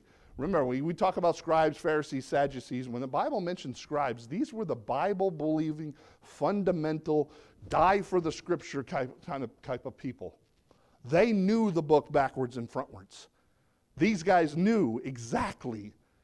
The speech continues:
what this meant when Jesus said it. They weren't just run-of-the-mill believers going, "Oh, you know, I've read the scripture once or twice. You know, maybe that's true."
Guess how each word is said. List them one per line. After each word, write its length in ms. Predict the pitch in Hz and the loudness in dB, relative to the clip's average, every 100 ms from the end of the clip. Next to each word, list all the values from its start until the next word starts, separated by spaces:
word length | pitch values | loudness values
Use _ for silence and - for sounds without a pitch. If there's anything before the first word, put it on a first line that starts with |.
| _ _ _ _ _ _ _ - | _ _ _ _ _ _ _ 0
what 200 | 147 147 | 4 4
this 200 | 139 - | 2 -2
meant 260 | 147 139 123 | -4 -4 -6
when 120 | 113 | -8
Jesus 360 | 120 113 110 | -8 -10 -12
said 200 | - 104 | -10 -10
it. 100 | 90 - _ _ | -12 -18 _ _
They 140 | 156 214 | 0 2
weren't 180 | 214 196 | 2 0
just 180 | 175 | -2
run-of-the-mill 600 | 170 165 165 160 156 160 147 | -2 0 0 0 2 2 2
believers 460 | 139 151 143 131 | 2 2 0 -2
going, 240 | 135 131 123 _ _ _ _ _ - | -2 -4 -4 _ _ _ _ _ -4
"Oh, 160 | 440 381 | 0 2
you 120 | 339 | 4
know, 160 | 277 269 | 4 4
I've 140 | 262 | 4
read 160 | 247 214 | 2 2
the 80 | |
scripture 420 | 196 - 196 - 170 | -2 -4 -4 -2 -2
once 240 | 165 160 | -2 -4
or 60 | 127 | -8
twice. 420 | 139 131 139 240 | -2 -2 -2 -4
You 60 | |
know, 140 | 254 254 | -4 -4
maybe 320 | 233 247 269 | -4 -6 -6
that's 260 | 214 220 - | -8 -10 -12
true." 280 | 143 95 | -10 -10